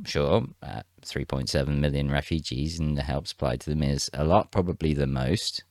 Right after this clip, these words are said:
sure, but that doesn't automatically grant certain I don't know, rights. Uh, this is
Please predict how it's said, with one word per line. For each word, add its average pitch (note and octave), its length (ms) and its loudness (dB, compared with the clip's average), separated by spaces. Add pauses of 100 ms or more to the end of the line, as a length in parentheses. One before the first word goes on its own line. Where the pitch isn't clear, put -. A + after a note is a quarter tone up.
(100)
sure, C#2+ 460 4 (100)
but G2 120 4
that B2 160 6
doesn't G#3 280 4
automatically F#2+ 1040 6 (420)
grant F2+ 440 6
certain D#2+ 680 4 (800)
I E2+ 140 6
don't C#2 160 6
know, C#2+ 220 2 (220)
rights. E2 640 2 (720)
Uh, F2 100 4
this G2+ 180 2
is F#2 320 2